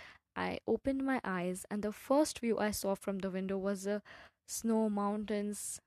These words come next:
the city, and obviously the "Ye Jawani Hai Diwani" wali vibe. I thought, "I really did this on my own. Wow."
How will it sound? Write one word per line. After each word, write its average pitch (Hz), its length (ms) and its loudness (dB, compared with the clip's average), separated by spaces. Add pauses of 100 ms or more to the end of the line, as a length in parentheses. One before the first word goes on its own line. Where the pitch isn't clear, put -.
(280)
the 202 80 -4
city, 233 680 2 (540)
and 220 120 2
obviously 185 640 2 (520)
the 214 120 6
"Ye 220 160 8
Jawani 196 520 4
Hai 196 80 2
Diwani" 180 380 0
wali 175 240 -2
vibe. 170 300 -6 (2500)
I 214 140 0
thought, 262 380 -2 (760)
"I 214 140 -2
really 254 380 2
did 247 180 0
this - 240 2
on 277 140 0
my 294 200 4
own. 233 480 2 (800)
Wow." 196 540 8